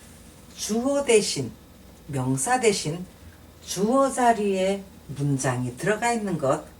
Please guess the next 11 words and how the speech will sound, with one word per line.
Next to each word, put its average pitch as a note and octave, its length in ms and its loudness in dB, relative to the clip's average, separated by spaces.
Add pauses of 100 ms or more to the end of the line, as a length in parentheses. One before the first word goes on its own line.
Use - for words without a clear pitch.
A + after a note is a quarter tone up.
(120)
명사절이고요. B2+ 960 -6 (1120)
목적어 F#3+ 880 2
을, B3+ 420 0
를로 G#3 480 2
해석되는 G3+ 760 0
말 D#3+ 420 2
대신 C#3+ 640 -4 (400)
문장이 B3 680 2
들어간 E3 440 0
것 C3+ 300 -2 (360)
명사절이고요. B2 1200 -6